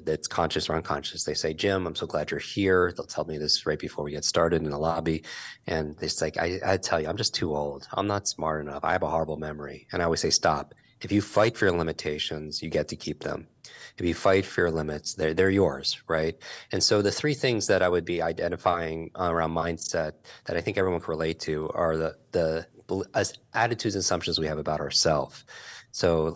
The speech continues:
things like what I believe is possible, what I believe I'm capable of. 'Cause you could believe it's possible for somebody else to achieve this, to have, you know, whatever, ten thousand followers or to,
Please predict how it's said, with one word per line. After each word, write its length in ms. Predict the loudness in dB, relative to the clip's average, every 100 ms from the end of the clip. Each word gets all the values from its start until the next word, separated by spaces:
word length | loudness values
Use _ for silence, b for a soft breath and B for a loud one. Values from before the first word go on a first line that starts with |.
| -2
things 260 | -4 0
like 260 | 0 0 2
what 100 | 2
I 80 | 2
believe 220 | -2 -4
is 100 | -4
possible, 540 | -2 -2 -2 -8 -12 -18 _ _ _
what 140 | 0 0
I 80 | 0
believe 240 | -2 -4
I'm 140 | -4
capable 540 | -6 -4 -2 -2 -2 -2
of. 260 | -6 -12 -20 -4
'Cause 140 | 0
you 80 | 2
could 100 | 2
believe 200 | 4 2
it's 100 | 2
possible 520 | 4 4 2 0 -4
for 120 | -4
somebody 400 | -6 -2 -2 0
else 280 | 0 -2 -2
to 140 | -2 -2
achieve 380 | -2 -2 -2 -2
this, 360 | -2 0 -2 B B B B
to 100 | -6
have, 380 | -2 0 -2 -4 _ _ _ -10
you 80 | -6
know, 80 |
whatever, 260 | -2 -2 0
ten 160 | 0 2
thousand 340 | 2 2 2
followers 600 | 4 4 6 4 2 0
or 160 | -2 -2
to, 200 | -4